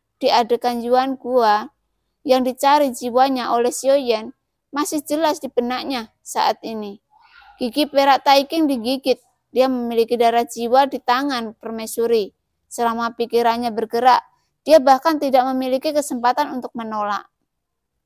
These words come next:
"Tunggu, Yu Qing bilang dia akan menemuiku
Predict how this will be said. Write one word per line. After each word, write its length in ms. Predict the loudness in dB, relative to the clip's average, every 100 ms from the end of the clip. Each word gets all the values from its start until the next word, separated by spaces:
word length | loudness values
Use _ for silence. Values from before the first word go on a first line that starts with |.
| _ _ _ _ _ _ _ _ _ _
"Tunggu, 560 | 0 2 4 4 4 2 _ _ _ _ _ _
Yu 160 | -2 -2 0
Qing 160 | 0
bilang 640 | 2 2 4 2 2 0 -2
dia 320 | 4 6 6
akan 240 | 2 0
menemuiku 1040 | -2 -2 -2 -2 -2 -2 -4 0 2 2